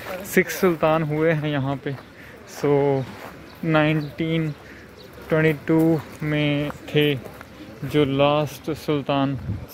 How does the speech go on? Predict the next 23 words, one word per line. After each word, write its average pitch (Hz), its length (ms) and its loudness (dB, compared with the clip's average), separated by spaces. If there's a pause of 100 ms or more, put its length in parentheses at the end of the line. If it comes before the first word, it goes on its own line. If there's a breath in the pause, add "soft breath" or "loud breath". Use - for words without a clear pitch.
सिक्स, - 360 0 (800)
अ, 135 400 2 (1700)
उनकी 147 680 2
I - 20 -8
think 139 440 -8
डेथ 147 260 -2
हो 156 100 0
गई 156 140 2 (460)
नाइनटीन 151 560 0 (960)
ट्वेंटी 151 220 0
टू 151 200 -2
में, 165 220 -6
and - 280 -10
उसके 151 380 -2
बाद 147 360 4 (1160)
कोई 156 260 4
भी 147 480 -4 (160)
जो 139 180 -6
है 139 160 -4
सुल्तान 135 540 -2
नहीं 139 380 -2
आए 147 200 0
हैं। 135 180 -4